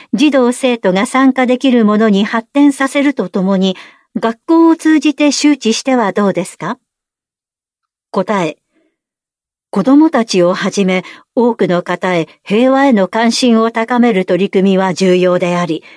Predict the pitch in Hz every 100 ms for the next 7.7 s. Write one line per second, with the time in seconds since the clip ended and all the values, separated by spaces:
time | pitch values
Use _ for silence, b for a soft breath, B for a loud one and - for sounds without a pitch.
0 | b b _ - 240 240 233 233 226 220
1 | 208 185 175 175 185 202 208 202 240 208
2 | 190 B B - 220 302 285 196 196 -
3 | 285 269 196 196 202 185 175 B _ 277
4 | 311 - 196 185 185 202 240 220 175 196
5 | 247 226 196 165 180 - 208 196 175 151
6 | 147 170 151 196 - _ _ _ _ _
7 | _ _ _ 175 180 185